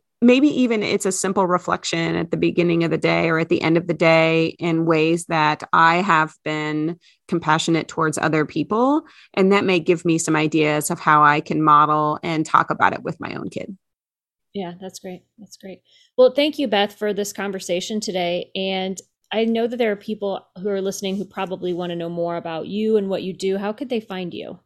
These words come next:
Speaker 1: So my website is make words matter for good dot com. I have,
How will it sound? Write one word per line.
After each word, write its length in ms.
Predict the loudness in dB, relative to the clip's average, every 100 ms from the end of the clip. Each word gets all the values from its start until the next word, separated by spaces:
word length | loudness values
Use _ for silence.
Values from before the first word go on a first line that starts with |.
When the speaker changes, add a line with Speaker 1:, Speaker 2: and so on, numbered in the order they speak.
| _ _ _ -20 -20 _ _ _
Speaker 1:
So 360 | -2 0 2 2
my 280 | 4 4 4
website 500 | 2 2 0 0 0
is 400 | 0 2 0 -2
make 220 | -2 0
words 180 | 0 2
matter 280 | 2 2 0
for 180 | -2
good 240 | -2 -4 0
dot 240 | 2 2
com. 560 | 2 2 4 4 2 2
I 280 | 2 4 2
have, 500 | -2 -4 -4 -2 -4